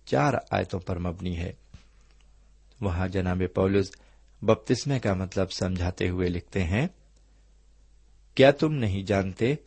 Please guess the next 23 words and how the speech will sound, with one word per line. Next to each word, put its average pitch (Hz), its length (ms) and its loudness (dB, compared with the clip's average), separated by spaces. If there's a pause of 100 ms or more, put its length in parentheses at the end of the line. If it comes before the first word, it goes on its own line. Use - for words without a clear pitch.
(400)
کہ 156 100 4
ہم 143 320 2
جتنوں 127 420 0
نے 127 240 2
مسیح 113 420 -2
یسوع 127 240 0
میں 123 200 0
شامل 110 440 -2
ہونے 104 280 -4
کا 104 140 0
بپتسمہ 101 540 -2
لیا، 98 360 2 (880)
تو 147 160 6
اس 131 140 2
کی 120 220 -6
موت 107 440 0
میں 120 160 0
شامل 104 380 0
ہونے 95 280 -4
کا 95 140 -2
بپتسمہ 98 520 -2
لیا؟ 110 300 2 (1120)
پس 139 160 4